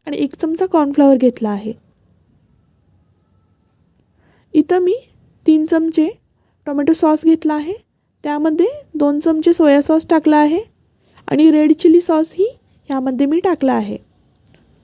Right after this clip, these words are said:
आता कढईमध्ये आपल्याला तेल घ्यायचं आहे थोडं. तेल गरम झाल्यानंतर त्यामध्ये आलं आणि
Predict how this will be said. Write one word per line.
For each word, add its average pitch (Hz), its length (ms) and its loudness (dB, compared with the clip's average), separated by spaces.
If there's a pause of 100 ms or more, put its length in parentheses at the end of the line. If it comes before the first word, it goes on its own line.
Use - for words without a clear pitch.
(3750)
आता - 220 -2
कढईमध्ये 403 560 2 (440)
आपल्याला 311 340 2 (100)
तेल 311 220 6
घ्यायचं 320 340 2
आहे 311 220 0
थोडं. 311 240 0 (600)
तेल 311 180 4
गरम 311 340 0
झाल्यानंतर 349 540 -2 (140)
त्यामध्ये 302 440 -2
आलं 320 300 -2
आणि 285 260 -2